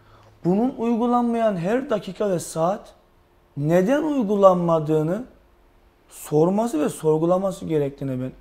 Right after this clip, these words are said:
inanıyorum. Yani bir aklıma notumda geldi. Biliyorsunuz bu İstanbul'da yapılan, e, kongrede Rus bir bilim adamı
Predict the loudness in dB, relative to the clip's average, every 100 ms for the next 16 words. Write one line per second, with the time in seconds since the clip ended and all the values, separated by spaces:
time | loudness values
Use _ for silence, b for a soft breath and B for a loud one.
0 | -12 -10 -8 -10 -10 -12 -16 -20 -20 -20
1 | -20 b b b b b b b 6 6
2 | 4 -2 -12 b b b b b b b
3 | _ _ _ -20 -20 _ -20 -20 -20 _
4 | -12 -12 -14 -20 -20 _ _ -10 0 2
5 | 2 0 -2 -4 -8 -4 -2 -2 -2 -2
6 | 2 2 2 0 -4 -8 _ _ _ _
7 | _ _ _ _ _ _ _ _ _ _
8 | _ -2 0 0 -2 -4 -4 -8 -8 -8
9 | 2 2 2 -2 2 2 4 0 0 -8
10 | -20 _ -18 -8 -4 -4 -2 -2 0 -2
11 | -2 -4 -6 -14 _ _ _ _ -20 _
12 | _ -10 -4 -4 -4 -6 -8 -8 -14 -6
13 | -2 2 2 2 -2